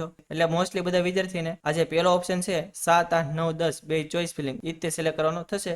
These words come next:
તો તમારે આ જે પહેલો ઓપ્શન છે એ સિલેક્ટ કરી લેવાનો અને પછી agree and continue એની ઉપર ક્લિક કરી દેવાની. એટલે આ રીતનું પેજ ઓપન થઈ જશે. હવે જો તમે બીજા રાઉન્ડ પહેલા એક વાર ચોઇસ ફિલિંગ કરેલી ન હોય તો આ રીતનું પેજ આવી જશે. In case કોઈ વિદ્યાર્થીને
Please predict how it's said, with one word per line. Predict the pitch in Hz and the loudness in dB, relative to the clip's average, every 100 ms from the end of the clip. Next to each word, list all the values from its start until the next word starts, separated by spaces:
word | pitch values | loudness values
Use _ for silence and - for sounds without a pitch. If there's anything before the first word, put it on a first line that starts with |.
| - | -6
તો | - 170 | -4 2
તમારે | 170 160 | 6 6
આ | 160 | 6
જે | 165 | 2
પહેલો | 170 170 | 4 2
ઓપ્શન | 175 175 | 0 -2
છે | 175 | -4
એ | - | -2
સિલેક્ટ | 170 165 | -4 -2
કરી | 180 180 | 0 2
લેવાનો | 165 156 170 - | 2 0 -6 -4
અને | 151 147 | -2 0
પછી | 175 - 160 | -2 -2 -2
agree | 160 196 180 | 0 0 0
and | 165 165 | -2 -2
continue | 175 175 135 123 127 | -2 -2 -4 -4 -4
એની | 160 | -2
ઉપર | 156 151 | -2 -4
ક્લિક | 175 - | -8 -8
કરી | 127 120 | -6 -4
દેવાની. | 120 117 117 - | -4 -4 -6 0
એટલે | 165 | 6
આ | 170 | 6
રીતનું | 185 180 | 6 0
પેજ | 185 185 | 0 0
ઓપન | 226 277 - | 0 -4 0
થઈ | 190 175 | 2 2
જશે. | 156 156 - - | -2 -6 -4 2
હવે | 170 | 6
જો | 185 180 | 8 6
તમે | 185 156 | 2 2
બીજા | 165 180 175 | 4 6 6
રાઉન્ડ | 175 175 | 4 2
પહેલા | 180 156 156 | 4 4 4
એક | 156 185 | 4 6
વાર | 180 165 | 4 4
ચોઇસ | 170 170 | 0 0
ફિલિંગ | 170 165 165 | -2 0 2
કરેલી | 165 202 151 160 | 0 -2 -4 2
ન | |
હોય | 196 190 175 | 4 4 6
તો | 160 | 6
આ | 170 | 6
રીતનું | 175 165 | 2 0
પેજ | 196 196 | -2 0
આવી | 165 190 | 0 2
જશે. | 175 180 175 _ 180 | -2 -4 -6 _ -4
In | 190 | 2
case | 202 196 | 2 4
કોઈ | 190 | 2
વિદ્યાર્થીને | 185 196 196 | 6 4 4